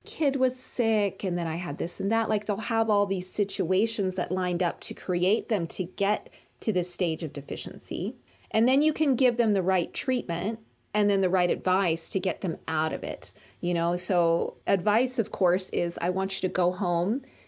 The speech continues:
I want you to wrap your neck up with, like, a scarf, put on some warm clothes, drink some fluids, and I want you to sweat this out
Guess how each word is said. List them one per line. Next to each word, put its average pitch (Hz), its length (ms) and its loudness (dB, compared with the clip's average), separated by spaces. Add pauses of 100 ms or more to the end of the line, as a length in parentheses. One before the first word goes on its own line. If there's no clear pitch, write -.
(140)
I 190 60 0
want 180 220 2
you - 60 -6
to 185 80 0
wrap 170 380 0
your 185 100 2
neck 180 240 0
up 175 220 -2
with, 175 220 -2
like, 165 240 -2
a - 40 -8
scarf, 190 800 -2
put 202 160 -2
on 175 160 0
some 190 240 -2
warm 185 220 0
clothes, 185 460 2
drink 185 260 -2
some 185 200 -2
fluids, 190 420 2
and 175 100 -2
I 170 60 0
want 175 260 -2
you 208 60 -4
to 180 60 -2
sweat - 380 -2
this 247 180 0
out 170 300 0